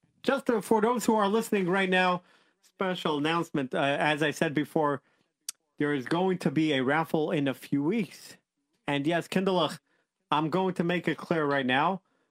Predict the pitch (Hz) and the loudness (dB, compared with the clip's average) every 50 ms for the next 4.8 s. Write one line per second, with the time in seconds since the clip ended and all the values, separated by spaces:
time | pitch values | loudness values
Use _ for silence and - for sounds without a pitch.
0 | _ _ _ 151 143 147 147 143 - - _ - 135 135 165 180 185 175 165 156 | _ _ _ -2 0 2 2 0 -2 -4 _ -4 -2 0 0 2 2 2 2 2
1 | 143 - - - - 196 202 220 233 233 208 156 175 185 196 190 180 185 160 - | -2 -4 -8 -4 0 0 2 2 2 0 0 0 0 0 0 0 -2 -4 -2 0
2 | - 190 180 165 160 165 165 185 185 - - 208 220 226 208 208 180 180 190 190 | 0 0 0 0 2 0 0 0 0 -2 -2 0 0 0 0 0 0 0 0 0
3 | 190 175 160 147 143 139 139 170 185 139 147 156 151 185 190 196 190 - - 160 | 0 2 2 2 2 0 0 -2 -2 -2 -2 -2 0 0 0 0 -2 -2 -4 -6
4 | - - 180 170 151 143 135 139 156 165 175 165 147 151 139 131 | -2 -2 0 2 2 0 0 0 0 0 0 0 0 -2 -2 -2